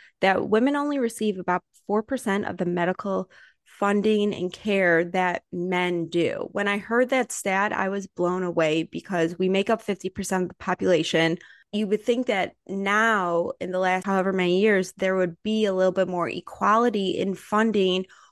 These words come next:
or research around women's health, but four percent. Why is there such a stigma? And obviously you went to med school. I know it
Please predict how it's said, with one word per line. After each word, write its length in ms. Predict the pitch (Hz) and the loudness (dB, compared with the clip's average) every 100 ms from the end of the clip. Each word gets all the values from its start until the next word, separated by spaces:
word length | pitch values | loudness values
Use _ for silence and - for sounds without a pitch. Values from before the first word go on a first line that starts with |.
| - | -4
or 260 | 202 190 | 0 0
research 600 | 180 220 269 247 180 185 | 0 0 0 0 -2 0
around 360 | - 196 180 175 | -2 0 0 0
women's 360 | 190 208 180 | 0 0 -4
health, 380 | - 220 196 180 - - | -4 -2 -2 -4 -10 -4
but 300 | 185 180 170 _ _ | 0 0 -2 _ _
four 260 | - 190 185 | -6 -2 -2
percent. 540 | - - - - - _ _ _ _ - | -2 -8 -6 -6 -10 _ _ _ _ -10
Why 400 | 180 202 214 269 | 0 2 4 2
is 320 | 294 214 214 | 2 2 0
there 160 | 208 202 | -2 -2
such 320 | - 185 - | -2 -2 -2
a 60 | |
stigma? 680 | 185 - - 185 185 175 175 | -6 -4 0 0 2 0 0
And 140 | - 185 | -2 -2
obviously 400 | 190 190 - 208 | -2 -2 -2 -2
you 220 | 185 196 | -2 0
went 180 | 202 196 | -2 -2
to 120 | 202 | -4
med 220 | 180 175 | -2 -4
school. 220 | - 190 | -2 0
I 180 | 180 190 | 0 0
know 320 | 196 208 202 | -2 0 0
it 140 | 190 | 0